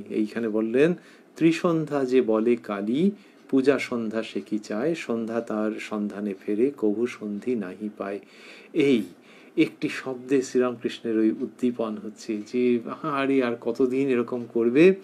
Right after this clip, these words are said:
আম, এই, কিন্তু তিনি জোর করবেন না, একটু বাদেই আমরা দেখব যে তিনি জোর করবেন না, কিন্তু ওই, ওইটা তার উদ্দীপন হচ্ছে এই কথা শুনে। এই শ্রীরামকৃষ্ণ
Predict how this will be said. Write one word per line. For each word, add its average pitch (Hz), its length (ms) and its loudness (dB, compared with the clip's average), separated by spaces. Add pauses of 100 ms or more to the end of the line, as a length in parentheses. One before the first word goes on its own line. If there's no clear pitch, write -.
(500)
আম, 113 760 0
এই, 131 380 -2 (100)
কিন্তু 131 160 -4
তিনি 170 220 4
জোর 123 240 6
করবেন 107 320 4
না, 104 80 -4
একটু 107 200 -6
বাদেই 120 260 2
আমরা 113 160 -2
দেখব 95 320 -4
যে 120 120 2
তিনি 127 200 -2
জোর 135 240 6
করবেন 104 360 2
না, 131 220 0 (540)
কিন্তু 139 400 2 (100)
ওই, 123 280 2
ওইটা 117 280 0
তার 110 260 -4
উদ্দীপন 110 580 -6
হচ্ছে 107 320 -10
এই 110 180 -4 (200)
কথা 117 260 -8
শুনে। 131 340 -10 (500)
এই 180 180 10
শ্রীরামকৃষ্ণ 135 880 -2